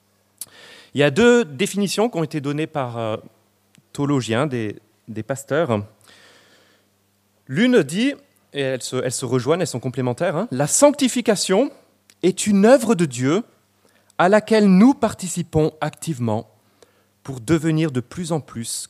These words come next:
comme Dieu veut que l'on soit. » L'autre définition, « La sanctification est une œuvre progressive à la fois de Dieu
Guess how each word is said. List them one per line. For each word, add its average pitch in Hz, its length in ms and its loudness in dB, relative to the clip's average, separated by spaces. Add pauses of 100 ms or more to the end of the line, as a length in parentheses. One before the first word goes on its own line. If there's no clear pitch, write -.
(120)
comme 120 240 -8
Dieu 113 180 -8
veut 104 300 -6 (640)
que - 100 -12
l'on 104 100 -2
soit. » 120 380 -10 (1900)
L'autre 165 300 0
définition, « 170 640 0 (760)
La 165 160 2
sanctification 240 960 2
est 160 180 2
une 175 180 6
œuvre 147 280 8
progressive 185 1080 0 (540)
à 262 140 4
la 277 120 4
fois 247 360 2
de 190 100 0
Dieu 147 440 -2